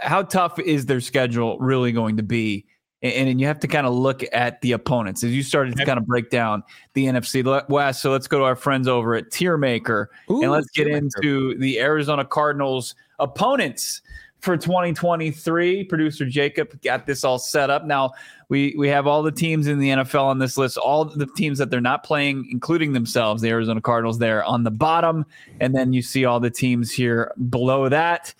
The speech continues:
Speaker 1: Uh, we'll rank these in tiers. So you got the contenders, you got the playoff teams, you got the mids, and you've just got the plain bad. Let's start here. We'll just go with the Chicago Bears, Johnny. I think we both agree this is a bad team despite all the
Speaker 2: Bad
Speaker 1: moves
Speaker 2: team.
Speaker 1: that they've made.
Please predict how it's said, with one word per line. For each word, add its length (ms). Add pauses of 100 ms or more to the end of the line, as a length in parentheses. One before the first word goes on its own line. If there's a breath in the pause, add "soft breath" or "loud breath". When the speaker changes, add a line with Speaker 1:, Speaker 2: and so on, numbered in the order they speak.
(340 soft breath)
Speaker 1:
Uh, 260
we'll 220
rank 320
these 280
in 220
tiers. 320
So 80
you 60
got 160
the 80
contenders, 500
you 60
got 160
the 60
playoff 460
teams, 320
you 60
got 180
the 60
mids, 480
and 160
you've 160
just 240
got 220
the 60
plain 420
bad. 580 (380 soft breath)
Let's 180
start 300
here. 320
We'll 100
just 240
go 240
with 220
the 60
Chicago 500
Bears, 420
Johnny. 500 (240 loud breath)
I 140
think 240
we 80
both 320
agree 240
this 240
is 60
a 80
bad 420
team 200
despite 360
all 100
the 60
Speaker 2:
Bad 80
Speaker 1:
moves 100
Speaker 2:
team. 120
Speaker 1:
that 140
they've 120
made. 220